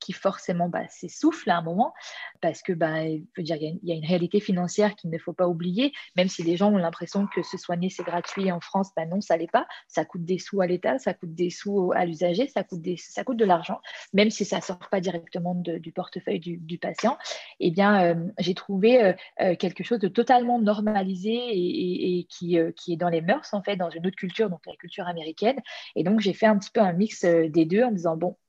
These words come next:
j'ai cette culture française parce que je suis formée là-bas et puis j'ai grandi là-bas, mais en même temps, j'aime aussi d'assumer le fait, en fait, que les services privés en santé existent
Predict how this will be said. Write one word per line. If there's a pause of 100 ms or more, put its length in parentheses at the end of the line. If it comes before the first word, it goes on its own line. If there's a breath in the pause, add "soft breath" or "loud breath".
(120)
j'ai
cette
culture
française
parce
que
je
suis
formée
là-bas
et
puis
j'ai
grandi
là-bas, (300 loud breath)
mais
en
même
temps,
j'aime
aussi (280 loud breath)
d'assumer
le
fait,
en
fait,
que
les
services
privés
en
santé (100)
existent